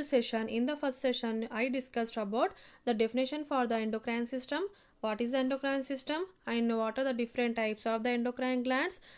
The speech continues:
like hypothalamus, pituitary gland, and what are the different types of the functions and,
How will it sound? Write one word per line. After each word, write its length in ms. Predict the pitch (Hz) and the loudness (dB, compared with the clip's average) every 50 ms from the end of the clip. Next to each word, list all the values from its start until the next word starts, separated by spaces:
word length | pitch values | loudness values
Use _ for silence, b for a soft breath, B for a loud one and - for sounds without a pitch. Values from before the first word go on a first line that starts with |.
| B B B | B B B
like 180 | 233 233 226 226 226 | 4 4 4 2 0
hypothalamus, 880 | 220 226 - 226 226 233 226 220 220 214 214 220 220 220 226 226 - - | -2 0 -2 -2 0 0 0 0 0 0 0 -2 -2 -2 -2 -4 -4 -4
pituitary 480 | 240 214 240 226 - 226 220 220 220 | -2 -2 -2 0 0 0 2 2 0
gland, 420 | 202 202 220 220 208 208 214 214 226 B B B B B B | 0 2 2 2 2 2 2 0 -2 B B B B B B
and 100 | 226 233 | 2 4
what 140 | 220 226 226 | 6 6 4
are 40 | |
the 80 | 226 220 208 226 | 4 2 2 0
different 280 | 220 - 247 233 226 226 | 0 2 2 2 2 2
types 280 | 214 202 214 - - | 2 0 0 -2 -2
of 80 | 226 214 | 0 0
the 100 | 214 214 | 0 0
functions 840 | - - 226 226 226 247 240 - - 226 214 214 214 214 226 - | 2 2 2 4 4 2 2 2 0 0 0 2 0 0 0 0
and, 340 | 226 220 214 220 226 220 226 | -2 -2 0 0 0 -2 -4